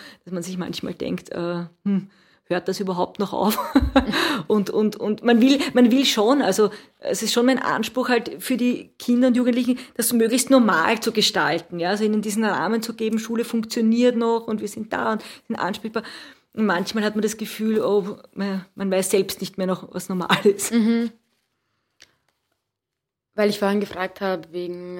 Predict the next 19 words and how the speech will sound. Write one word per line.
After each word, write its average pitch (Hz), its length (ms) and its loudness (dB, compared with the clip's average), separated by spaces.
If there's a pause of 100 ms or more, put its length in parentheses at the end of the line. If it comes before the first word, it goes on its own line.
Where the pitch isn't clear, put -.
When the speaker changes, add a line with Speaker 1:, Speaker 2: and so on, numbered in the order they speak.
(120)
Speaker 2:
ähm, 170 500 -12 (640)
was - 400 -8
gut 240 260 -6
läuft 170 260 -2
im 175 120 -10
Distance - 420 -14
Learning, 175 460 -4 (840)
nimmt 196 400 -2
deine, 185 340 -2 (140)
musst 190 380 -10
du 208 80 0
weniger 214 320 4
vorbereiten, 180 800 0
weil 175 240 2
es - 300 -16
fällt 180 220 -4
ja 170 60 -2
irgendwie 170 380 -10
viel 175 500 -8